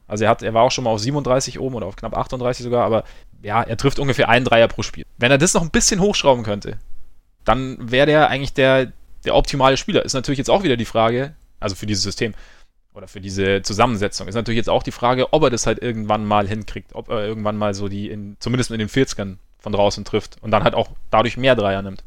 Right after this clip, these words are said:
Aber ja, klar, also ich mein, so im, im derzeitigen Setup, wenn da jetzt nicht vielleicht von außen noch was rankommt, beziehungsweise wenn nicht irgendjemand sein Skillset noch ein bisschen erweitert, sind dann, sind der ganzen Geschichte natürlich Grenzen gesetzt, wobei ich aber wirklich mal abwarten würde,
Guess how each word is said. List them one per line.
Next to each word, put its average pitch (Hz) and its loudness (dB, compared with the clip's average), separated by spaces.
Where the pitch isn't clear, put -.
Aber 107 4
ja, 120 6
klar, 156 6
also 104 0
ich 101 -6
mein, 110 -6
so 131 -2
im, 127 -4
im 120 -8
derzeitigen 123 4
Setup, 151 4
wenn 131 -2
da 131 2
jetzt 123 -2
nicht 139 -8
vielleicht 120 -2
von 113 -10
außen 143 0
noch 147 -4
was 143 -2
rankommt, 151 -2
beziehungsweise 131 -2
wenn 123 0
nicht 123 -10
irgendjemand 127 -4
sein 113 -2
Skillset 139 -2
noch 143 -4
ein 143 -4
bisschen 139 -4
erweitert, 131 0
sind 117 -6
dann, 123 -2
sind 110 2
der 123 6
ganzen 127 2
Geschichte 131 -6
natürlich 131 -2
Grenzen 123 2
gesetzt, 123 2
wobei 123 4
ich 127 0
aber 123 4
wirklich 143 -2
mal 147 2
abwarten 143 0
würde, 156 2